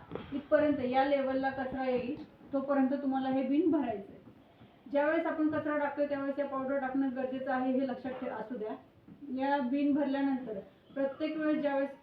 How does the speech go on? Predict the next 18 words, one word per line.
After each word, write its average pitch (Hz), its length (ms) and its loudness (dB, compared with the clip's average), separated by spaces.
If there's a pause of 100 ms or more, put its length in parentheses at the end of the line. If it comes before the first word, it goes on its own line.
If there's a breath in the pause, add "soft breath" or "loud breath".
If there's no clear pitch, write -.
कचरा 269 300 -2
टाकतो, 262 380 -4
पावडर 254 440 -2
टाकतो, 247 360 -2
तो 254 180 -8
व्यवस्थित 262 460 -2 (120)
हलवणं 240 380 -4 (300)
गरजेचं 214 380 -2
असतं. - 440 -16 (520)
जेवढा 277 280 4
आपण 311 200 2
व्यवस्थित 285 440 4
हलवतो 247 380 0
तेवढा 254 340 0
हवा 247 260 0
त्यामध्ये 247 520 -4
खेळती 262 340 2
राहते. - 300 -6